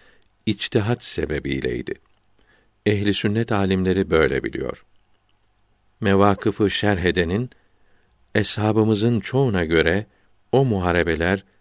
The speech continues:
içtihat sebebiyle değildi." sözünde,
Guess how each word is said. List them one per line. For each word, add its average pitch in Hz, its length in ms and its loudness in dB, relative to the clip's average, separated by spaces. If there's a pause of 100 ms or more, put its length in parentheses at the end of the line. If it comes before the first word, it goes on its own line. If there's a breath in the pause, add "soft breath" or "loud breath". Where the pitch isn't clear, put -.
(320)
içtihat 113 560 -4
sebebiyle 92 680 0
değildi." 87 480 -2 (200)
sözünde, 87 640 -2